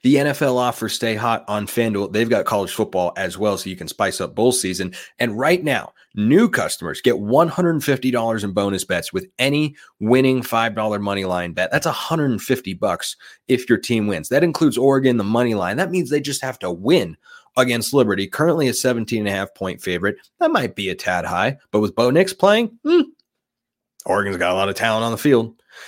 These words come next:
If you've been thinking about joining FanDuel, there is no better time to get in on the action. The app is super easy to use. They've got a great interface and a wide range of betting options, including spreads, player props,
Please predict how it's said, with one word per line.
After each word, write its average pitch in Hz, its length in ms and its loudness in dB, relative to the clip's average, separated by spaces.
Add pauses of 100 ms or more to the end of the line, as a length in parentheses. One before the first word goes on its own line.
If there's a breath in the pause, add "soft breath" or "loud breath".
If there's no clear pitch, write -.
(120)
If 110 140 0
you've 131 140 6
been 151 160 4
thinking 139 240 2
about 131 200 0
joining 123 280 2
FanDuel, 110 520 0 (200 soft breath)
there 117 240 4
is 113 120 4
no 113 160 2
better 110 220 2
time 104 280 -2
to 98 60 -6
get 101 140 -2
in 101 140 -2
on 95 120 -4
the 92 100 -4
action. 87 340 -6
The 73 140 -14
app 120 280 0 (260 loud breath)
is - 140 -4
super 127 300 6
easy 120 220 6
to 113 60 2
use. 104 300 0
They've 92 140 -2
got 85 140 -2
a 78 60 -6
great 104 260 0
interface 98 600 -2
and 85 100 -14
a 85 40 -10
wide 98 300 0
range 113 220 -2
of 92 80 -10
betting 95 260 -2
options, 92 440 -6 (240 loud breath)
including 90 400 -2
spreads, 117 500 0 (120)
player 104 280 0
props, 95 340 -2